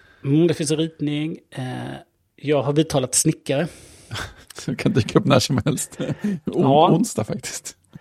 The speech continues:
Speaker 1: Eh, helst gärna så snart som möjligt.
Speaker 2: Ja.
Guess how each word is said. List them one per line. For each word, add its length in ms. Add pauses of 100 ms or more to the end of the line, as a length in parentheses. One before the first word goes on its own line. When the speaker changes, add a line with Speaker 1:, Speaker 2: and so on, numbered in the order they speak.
(480)
Speaker 1:
Eh, 920
helst 600
gärna 220
så 120
snart 200
som 80
möjligt. 300
Speaker 2:
Ja. 200